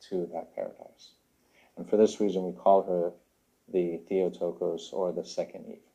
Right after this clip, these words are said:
So Eve, the mother of the human race, believed a lie from the dark angel Satan.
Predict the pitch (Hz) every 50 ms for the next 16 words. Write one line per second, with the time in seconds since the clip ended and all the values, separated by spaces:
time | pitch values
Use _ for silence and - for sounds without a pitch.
0 | _ _ _ _ _ _ _ _ _ _ _ _ _ - _ _ _ _ _ _
1 | _ _ - 110 95 87 - 127 127 131 131 117 110 107 101 101 110 113 110 110
2 | 104 104 98 92 95 - - 110 104 101 92 92 92 104 117 117 117 - - 95
3 | 90 90 107 113 113 107 - 95 95 95 98 98 98 98 95 - - 95 92 90
4 | 87 85 85 98 98 98 95 - 98 92 92 87 87 82 80 - - 104 101 101
5 | - - 107 101 98 98